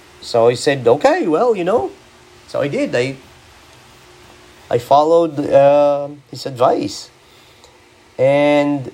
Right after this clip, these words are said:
now that's exactly what I'm doing again,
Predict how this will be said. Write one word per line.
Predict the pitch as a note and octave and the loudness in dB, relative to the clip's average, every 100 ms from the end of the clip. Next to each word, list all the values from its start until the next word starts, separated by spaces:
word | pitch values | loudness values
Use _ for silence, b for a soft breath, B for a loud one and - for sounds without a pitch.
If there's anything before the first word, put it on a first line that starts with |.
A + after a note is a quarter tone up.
| - | -6
now | A2+ E3 G3 E3 E3+ | -2 2 4 2 2
that's | D3+ D3+ D#3 - - - _ _ _ _ _ - | 2 0 -2 -14 -16 -18 _ _ _ _ _ -8
exactly | A#2 A2+ A2 C3 C#3+ D3 D#3+ D#3+ D#3+ E3 - _ _ _ _ | -6 -4 0 2 0 0 2 4 2 0 -8 _ _ _ _
what | G#2+ B2 | -6 0
I'm | D3 D#3 D#3+ C3+ | 2 2 -2 -4
doing | C3+ A#3+ F#3 | -2 -2 -2
again, | A#2+ A2 G2+ G2+ | -2 -4 -6 -10